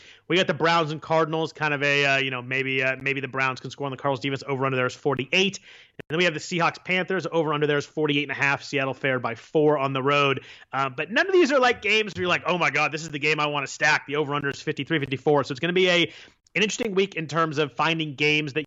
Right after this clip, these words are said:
you, you like to stack. Also an interesting week in that we mentioned all the wide receiver injuries. You know, a lot of them were kinda number two wide receivers or guys that have, you know, other big guys that they play with. I mean, you have Calvin Ridley,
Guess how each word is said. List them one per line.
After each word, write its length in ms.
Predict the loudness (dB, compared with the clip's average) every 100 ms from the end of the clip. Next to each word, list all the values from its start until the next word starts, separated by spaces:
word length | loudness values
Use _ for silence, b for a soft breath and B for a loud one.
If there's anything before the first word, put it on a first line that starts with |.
| -6
you, 200 | -4 -4
you 120 | -2
like 180 | -2 -2
to 60 | -4
stack. 340 | 0 0 2
Also 200 | 0 0
an 60 | -2
interesting 300 | -4 -4 2
week 200 | 2 2
in 60 |
that 100 | -2
we 60 | 0
mentioned 420 | -2 -2 -6 0
all 140 | 2 4
the 80 |
wide 160 | 4 2
receiver 320 | 0 -6 -6
injuries. 480 | -6 -8 -4 -2 -2 -6 B B B _
You 80 | -4
know, 80 | 0
a 60 | 4
lot 180 | 4
of 60 | 4
them 80 | 2
were 80 | 0
kinda 220 | 0 0
number 300 | 0 0 -2
two 300 | -4 -4 2
wide 180 | 2 2
receivers 480 | -2 -2 0 0
or 120 | 0 0
guys 360 | 2 4 2
that 100 | 0
have, 200 | 0 0
you 80 | -2
know, 60 | -4
other 220 | -2 -2
big 280 | 0 -2 0
guys 240 | 0 0
that 40 |
they 100 | -6
play 300 | -6 0 2
with. 220 | 2 0 -4
I 20 |
mean, 140 | -4
you 80 | -2
have 120 | -2
Calvin 360 | 0 -2 -2 -2
Ridley, 480 | -2 0 0 0